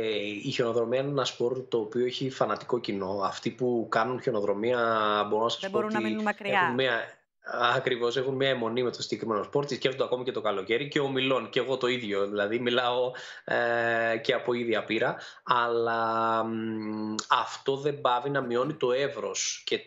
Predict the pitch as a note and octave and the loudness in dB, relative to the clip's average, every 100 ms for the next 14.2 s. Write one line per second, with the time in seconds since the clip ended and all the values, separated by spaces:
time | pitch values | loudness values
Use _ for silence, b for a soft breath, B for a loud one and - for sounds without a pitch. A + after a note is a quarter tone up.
0 | - A#2+ A2+ A2+ A#2+ C3 B2+ - E3 D#3+ | -6 -4 0 0 2 0 0 0 0 -2
1 | C#3 - B2+ A#2+ C3 A#2+ A2 A2 A#2 G2+ | -6 -2 0 0 -2 -6 -8 0 2 2
2 | A#2 G#2 G#2+ A2 B2 C3 - B2+ B2+ B2+ | -2 -2 0 2 0 -2 -2 -2 0 -2
3 | A2+ B2 B2+ A2+ B B - A#2 A2+ B2+ | -2 0 0 0 B B -2 0 0 0
4 | B2 A#2+ B2+ B2+ A#2 - B2 C3 A#2+ A2 | 0 0 -2 -2 -4 -2 -2 0 -2 -4
5 | G#2 G#2 A2+ B2 G#2+ A2+ A#2 G#2 G2 G2+ | -4 0 0 2 0 0 0 0 0 0
6 | D3+ F#3+ B B - D3 - C#3+ C3+ B2 | 0 -2 B B 0 2 0 0 0 2
7 | A#2+ A2+ A2+ A#2+ A#2 A2+ A2 G#2 A#2+ A#2 | 2 2 2 2 2 -2 -2 -6 -2 0
8 | D#3 F#3 C#3+ C3 A#2+ A#2+ - A#2 - G#2+ | 0 0 0 0 0 -2 -2 -4 -2 -2
9 | A2 C#3+ F#2 - C#3 C#3 C#3+ C3 C3 C3 | 0 0 0 -2 -4 -2 0 2 2 2
10 | B2+ D3 C#3+ - - C#3 - B2+ B2 C3 | 0 -2 -4 -4 -4 -4 -2 0 0 0
11 | C#3 C3+ B B B B2+ B2 A#2+ B2 - | 0 -2 B B B 0 0 -2 -6 -4
12 | A#2+ - C#3 C3+ B2+ B2+ B2 - A2+ A2 | -4 -4 -4 -2 -2 -2 -2 0 2 2
13 | G#2 B B - A#2 B2 C#3 C3+ - D3 | 0 B B 0 2 4 0 -2 0 2
14 | A#2 B2 | 0 -4